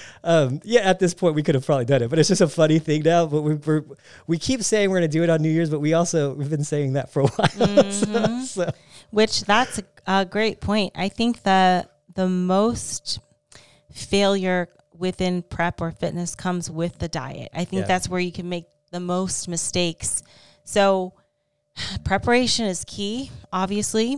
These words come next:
Speaker 2: And I would even say this, like, I know that some families can't help it 'cause maybe they have kids and, and they're going to school. But if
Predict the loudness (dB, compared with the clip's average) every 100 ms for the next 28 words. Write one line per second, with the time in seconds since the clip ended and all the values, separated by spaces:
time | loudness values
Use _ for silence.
0 | -4 0 4 4 4 2 0 0 0 0
1 | 4 4 2 2 2 0 -4 -20 -20 _
2 | _ _ _ _ _ 0 4 6 8 8
3 | 8 6 6 2 -6 -8 0 2 2 0
4 | -2 -2 -2 -4 -8 -10 -10 -6 -8 -2
5 | -2 -2 -4 -2 -4 -4 -8 -6 -6 -8
6 | -6 -2 -2 -2 -6 -8 -6 -6 -6 -4
7 | -6 -10 _ _ _ _ -6 0 0 0
8 | -4 2 6 8 8 4 -4 _ _ -14
9 | 2 4 4 0 _ _ _ _ _ _
10 | _ _ _ _ -2